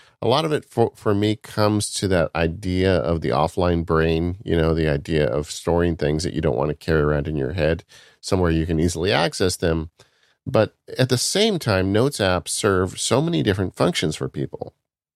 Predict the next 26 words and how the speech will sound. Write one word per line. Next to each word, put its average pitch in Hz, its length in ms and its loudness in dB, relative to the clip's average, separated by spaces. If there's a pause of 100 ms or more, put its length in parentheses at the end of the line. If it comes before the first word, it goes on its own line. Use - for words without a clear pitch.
(400)
Sometimes 117 640 0
people 98 300 0
use 82 240 0
them 95 420 2
as 92 240 2
a 110 100 0
notes 151 320 2
app 69 220 0
where 78 140 2
they 80 120 0
write 80 240 2
down 78 420 0
a - 60 -10
quick - 260 -6
thing 76 460 0
where 71 360 0 (100)
they 76 100 2
want 76 180 2
to 73 40 2
remember 90 420 2
it - 160 -6
just - 220 -2
for 78 140 0
a 80 40 -6
short - 260 -4
term. 113 440 0